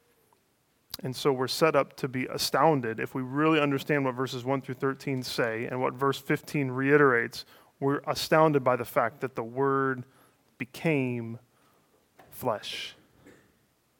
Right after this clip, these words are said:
I'd like to extend our streak of J I Packer quotes from Knowing God to three weeks in a row. Uh,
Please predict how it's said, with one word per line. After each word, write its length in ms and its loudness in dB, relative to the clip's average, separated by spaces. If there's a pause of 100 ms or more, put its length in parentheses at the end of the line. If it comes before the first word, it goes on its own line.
(1900)
I'd 120 -6
like 160 -2
to 160 -6
extend 480 0
our 100 2
streak 520 -6
of 220 -6
J 220 0
I 100 2
Packer 360 0
quotes 560 -2 (220)
from 240 -4
Knowing 260 -2
God 320 2
to 180 -12
three 240 -2
weeks 260 -4
in 60 -8
a 60 -10
row. 260 -8 (960)
Uh, 300 -6